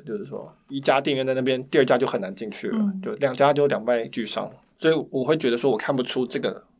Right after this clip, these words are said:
Speaker 1: 服务 MoviePass 它想要卡在顾客跟电影院中间，它有什么独特的价值，这个目前是看不出来的。它有一种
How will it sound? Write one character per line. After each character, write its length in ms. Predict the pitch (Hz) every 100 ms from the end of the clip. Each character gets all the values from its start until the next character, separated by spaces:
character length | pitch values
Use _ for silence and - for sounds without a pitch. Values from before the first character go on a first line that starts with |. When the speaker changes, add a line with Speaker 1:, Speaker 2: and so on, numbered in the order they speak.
| _
Speaker 1:
服 200 | - 131
务 260 | 143 - -
MoviePass 560 | 143 147 147 151 120
它 80 | -
想 180 | 135 113
要 140 | 110
卡 240 | 131 - 107
在 400 | - 156 123 - -
顾 140 | -
客 220 | 139 143 123
跟 240 | 131 127
电 140 | 127
影 40 | 123
院 60 | 117
中 220 | 123 120
间， 160 | 120
它 140 | 113 117
有 100 | 107
什 160 | -
么 260 | 98 92 - -
独 140 | 123
特 100 | 120
的 100 | 127
价 240 | 110 107 87
值， 180 | - - -
这 120 | -
个 60 |
目 60 | 143
前 160 | 139 -
是 60 |
看 180 | 123 120
不 80 | 101
出 220 | - 117
来 140 | 98
的。 60 | - -
它 120 | 135 -
有 180 | 147 143
一 40 |
种 200 | 165 143